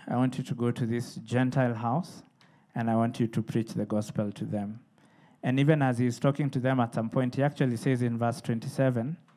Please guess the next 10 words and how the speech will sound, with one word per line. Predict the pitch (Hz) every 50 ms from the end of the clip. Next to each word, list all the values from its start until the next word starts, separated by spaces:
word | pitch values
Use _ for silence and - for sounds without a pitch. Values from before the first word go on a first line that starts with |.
| _ _ _ _ _ _ _ - - - - _ -
um, | - 120 117 120 120 120 120 127 127
while | 135 139 139 139
talking | 143 - 170 165 - 185 175 151
to | - 151
him, | 131 123 151 156 165 185 180
Peter | - 170 160 170 156 139
went | 143 143 147 147 -
inside | 143 131 127 - 147 135 127 127
and | 120 120 120
found | - 139 127 131 127 123 143 -